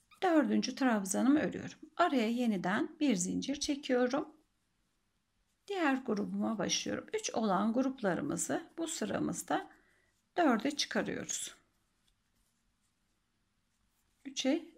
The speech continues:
iki defa atıyorum. Bir zincir çekiyorum. Tekrar diğer grubuma başlıyorum. Bir, iki, üç.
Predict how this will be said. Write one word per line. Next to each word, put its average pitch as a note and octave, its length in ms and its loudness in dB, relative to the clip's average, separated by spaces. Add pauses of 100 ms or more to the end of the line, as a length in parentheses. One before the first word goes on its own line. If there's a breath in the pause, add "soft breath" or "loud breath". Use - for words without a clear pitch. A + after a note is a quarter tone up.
iki - 180 -14
defa - 240 -8
atıyorum. - 580 -16 (1040 loud breath)
Bir E4+ 180 2
zincir G3 380 0
çekiyorum. - 760 -4 (280)
Tekrar C4+ 460 -6
diğer A3 280 0
grubuma G#3 560 -2
başlıyorum. F#3 720 -6
Bir, - 440 -6 (1300)
iki, G#3 500 -6 (1400)
üç. A#3+ 540 -6